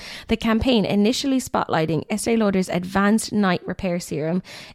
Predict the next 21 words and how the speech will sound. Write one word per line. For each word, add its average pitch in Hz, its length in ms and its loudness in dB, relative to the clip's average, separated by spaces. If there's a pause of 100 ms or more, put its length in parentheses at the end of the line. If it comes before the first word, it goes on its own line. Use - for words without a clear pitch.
aims 226 340 6
to 214 140 0
engage 233 440 2
fans 175 320 -2
across 170 360 -4
Manchester 214 420 -2
United's 180 420 0
social 214 300 -2
platforms, 160 640 -4
which 190 140 -6
have 180 180 -4
a 180 60 2
reach 185 320 -2
of 185 120 -4
more 170 180 0
than 165 200 -2
two 240 300 2
hundred 196 440 -2
and 165 140 -12
fifty 180 520 -6 (180)
million 156 480 -2